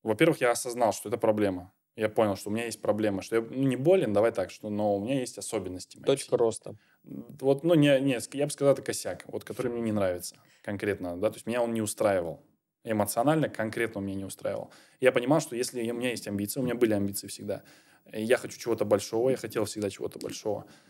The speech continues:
Speaker 1: м, я не могу это <laughs> забрать, вот, не способен просто. Проф непригоден, представляешь? Ну, то есть это тяжело было осознавать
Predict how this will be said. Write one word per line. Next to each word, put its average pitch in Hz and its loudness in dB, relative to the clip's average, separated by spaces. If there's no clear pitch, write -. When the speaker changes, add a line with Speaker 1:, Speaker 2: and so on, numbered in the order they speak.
Speaker 1:
м, 120 -6
я 131 -4
не 135 4
могу 135 8
это 131 2
<laughs> - -
забрать, 110 -2
вот, 107 0
не 123 0
способен 98 -2
просто. 101 -4
Проф 147 4
непригоден, 120 2
представляешь? 113 0
Ну, 104 -12
то - -4
есть 107 -4
это - -20
тяжело 131 4
было 110 4
осознавать 110 2